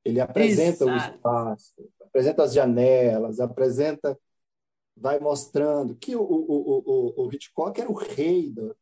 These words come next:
Speaker 1: de mostrar espaços, né? Ele criava, ele, ele, é muito parecido, ele, ele vai mostrando, né? O Psicose faz isso, então mostra a casa, ó, é aqui que a ação vai se desenrolar.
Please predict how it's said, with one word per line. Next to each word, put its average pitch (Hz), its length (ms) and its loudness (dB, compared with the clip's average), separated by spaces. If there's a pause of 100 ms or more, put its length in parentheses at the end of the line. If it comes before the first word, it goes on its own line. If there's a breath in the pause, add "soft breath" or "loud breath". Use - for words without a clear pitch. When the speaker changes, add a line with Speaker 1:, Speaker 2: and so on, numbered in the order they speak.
(260)
Speaker 1:
de 120 100 -10
mostrar 120 440 -8
espaços, 104 760 -10
né? - 120 -14 (420)
Ele 120 180 2
criava, 156 680 6
ele, 143 300 4
ele, 143 200 2
é - 20 2
muito 190 240 2
parecido, 110 640 0
ele, 123 180 2
ele 135 160 2
vai 135 300 2
mostrando, 131 800 0
né? 120 180 -4
O 120 120 0
Psicose 151 580 -2
faz 110 280 -4
isso, 120 300 -2 (320)
então 127 180 -4
mostra 131 540 -2
a 120 60 -12
casa, 117 540 -2
ó, 113 300 0
é 123 120 -2
aqui 202 560 -4
que - 140 -6
a 180 100 0
ação 190 480 -2
vai 185 120 0
se 180 180 -4
desenrolar. 151 720 -4